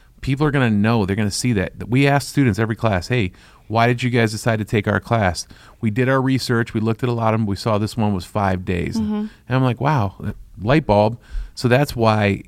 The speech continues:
Speaker 1: it's, it's just, you know, it gives them so much more value, keeps them coming back. Uh, third thing I would definitely, definitely recommend, uh, make sure you guys have, you know, you can use, like, what is it, Canva? Go
Speaker 2: Mm-hmm.
Speaker 1: Canva? I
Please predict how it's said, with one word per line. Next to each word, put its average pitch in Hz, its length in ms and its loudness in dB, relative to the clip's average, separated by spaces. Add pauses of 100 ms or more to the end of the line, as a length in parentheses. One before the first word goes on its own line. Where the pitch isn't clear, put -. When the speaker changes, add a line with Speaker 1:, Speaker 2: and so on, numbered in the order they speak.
(100)
Speaker 1:
it's, - 280 -6
it's 104 160 -2
just, - 260 -2 (420)
you 113 120 0
know, 95 160 0 (320)
it 104 100 -4
gives 120 160 2
them 113 100 0
so 123 120 -4
much 117 180 2
more 101 140 0
value, 98 300 2
keeps - 220 -4
them 98 100 -2
coming 98 260 0
back. 87 320 -2 (480)
Uh, 104 340 0
third 151 380 0
thing 117 180 2
I 98 60 2
would 95 120 -2
definitely, 113 360 2
definitely 107 340 0
recommend, 92 580 0 (480)
uh, 95 200 0
make 113 180 2
sure - 160 -2
you 113 80 0
guys 101 240 2
have, 104 500 0
you - 180 -4
know, 113 60 2
you 107 60 0
can 113 140 0
use, 110 180 2
like, 98 180 0
what 110 60 2
is 101 80 0
it, - 80 -10
Canva? 117 540 -2 (240)
Go 110 100 -2
Speaker 2:
Mm-hmm. 240 160 2 (180)
Speaker 1:
Canva? 117 120 2
I 117 40 -6